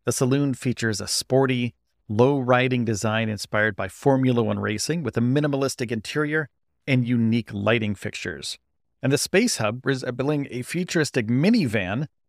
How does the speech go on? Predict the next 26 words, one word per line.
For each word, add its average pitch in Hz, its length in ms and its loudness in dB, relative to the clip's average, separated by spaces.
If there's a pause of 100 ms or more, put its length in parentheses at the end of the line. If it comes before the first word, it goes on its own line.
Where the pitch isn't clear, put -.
includes 131 480 0
features 147 580 -2
like 117 140 0
a 104 60 -6
panoramic 123 720 0
moonroof 143 680 -2
and 120 160 0
interior 131 520 -2
design 107 440 -2
suitable 120 400 0
for 113 220 0
autonomous 120 480 0
shuttle 151 340 0
services. - 640 -8 (460)
Its 120 120 -4
design 110 340 0
focuses - 540 -4
on 98 140 -6
space - 400 -2
efficiency, 110 640 -6 (300)
with - 220 0
no 117 340 0
rear 139 320 0
window 110 420 0
at 101 80 -6
all, 107 340 -2